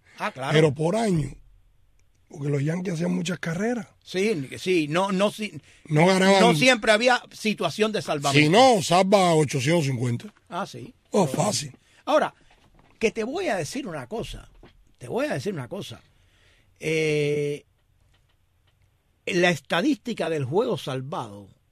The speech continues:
Speaker 1: es un poco engañosa. Porque tú sabes para mí qué cosa es un juego salvado.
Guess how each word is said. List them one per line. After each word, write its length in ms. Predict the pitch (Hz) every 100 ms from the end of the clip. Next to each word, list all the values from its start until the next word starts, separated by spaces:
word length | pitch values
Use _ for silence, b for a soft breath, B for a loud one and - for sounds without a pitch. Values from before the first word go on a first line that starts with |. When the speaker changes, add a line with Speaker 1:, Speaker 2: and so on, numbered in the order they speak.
| _
Speaker 1:
es 80 | -
un 140 | 190 214
poco 260 | 208 214 202
engañosa. 640 | 151 123 123 98 - - _ _ _ _ _ _ _ _ _ _ _ _ _ _ _ -
Porque 560 | 165 151 170 165 160 _ _ _ _ _ _ _
tú 100 | -
sabes 300 | 214 277 247
para 240 | - 180 185
mí 100 | 220
qué 160 | 226
cosa 240 | 208 202 208
es 60 |
un 100 | 180
juego 240 | 170 208 185
salvado. 560 | 175 175 214 170 101